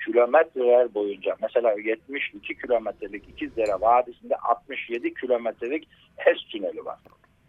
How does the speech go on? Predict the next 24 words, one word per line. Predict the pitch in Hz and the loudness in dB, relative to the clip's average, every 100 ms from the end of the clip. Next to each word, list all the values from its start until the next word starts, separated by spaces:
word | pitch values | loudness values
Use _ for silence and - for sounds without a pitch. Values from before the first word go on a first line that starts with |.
| _ _ _ _ - | _ _ _ _ 0
Altmış | 107 - 190 - - | 0 -2 -6 -6 -2
kilometrelik, | 135 123 117 110 104 | 2 2 0 -2 -6
altmış | - 113 135 170 | -6 -8 -8 -8
üç | 165 - | -8 -2
kilometrelik | 131 123 120 117 110 - _ - | 0 2 0 -2 -6 -10 _ 0
dere | 120 165 | 4 6
yatağında | 143 127 120 135 | 6 4 4 4
hiçbir | 131 - - | 2 -2 -8
şey | - 160 | 0 4
yok. | 143 - _ _ _ | 2 0 _ _ _
E, | 107 110 | -6 -6
gidin, | 113 135 143 131 127 120 123 | -6 -6 -6 -4 -4 -4 -6
e, | |
şeye | - 131 160 | 0 2 4
sorsunlar. | 165 156 - 123 101 - _ _ _ 98 | 4 2 0 -2 -2 -4 _ _ _ 2
Rafting | 123 131 135 131 | 4 4 0 -10
milli | 139 156 | -6 0
takımına | 170 170 185 165 120 - _ - | 2 2 2 2 2 0 _ 4
doğal | - 139 143 | 6 8 6
parkur | 139 147 - 202 196 | 6 4 4 -2 -2
bir | |
İkizdere | 185 175 143 135 120 | -4 -4 2 4 4
parkuru. | 113 98 - 98 | 2 -2 -4 0
Yaklaşık | 123 - 131 - | 2 4 2 0